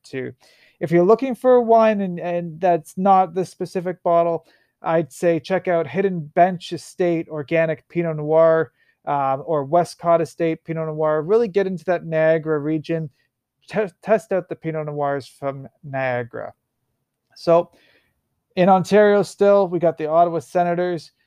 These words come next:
And the Ottawa Senators, you know, this isn't gonna be Ottawa's year, but they are an exciting team to watch with a bunch of young stars that make their future bright. Brady Tkachuk, Tim Stützle, and Drake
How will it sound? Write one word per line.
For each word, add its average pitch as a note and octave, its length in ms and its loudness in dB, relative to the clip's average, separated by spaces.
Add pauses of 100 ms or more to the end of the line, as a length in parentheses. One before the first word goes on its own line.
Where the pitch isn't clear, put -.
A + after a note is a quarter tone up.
(180)
And D3+ 640 -2
the D#3+ 140 -4
Ottawa F#3+ 360 0
Senators, F#3 640 -4
you E3+ 60 -6
know, E3 220 0
this D3+ 240 -10 (100)
isn't G3 320 -4
gonna F#3 220 -4
be F3+ 280 -2
Ottawa's E3 460 0
year, E3+ 440 0 (240)
but D#3+ 160 -4
they D#3 140 4
are C#3+ 100 0
an C#3+ 80 -4
exciting F#3+ 520 2
team F3 300 -6
to D3+ 100 -8
watch D3+ 600 0
with C#3+ 140 -6
a C3+ 100 -10 (100)
bunch E3 240 -2
of D#3 120 -14
young D#3 260 -2
stars D3+ 520 -2
that C#3 200 -8
make D3+ 360 -6
their D3 360 -4 (300)
future D3 560 -4 (180)
bright. C3 340 -4 (500)
Brady E3+ 320 0
Tkachuk, E3+ 520 -4 (200)
Tim E3 260 -4
Stützle, D#3 720 -6 (280)
and C#3+ 300 -8
Drake D3+ 380 0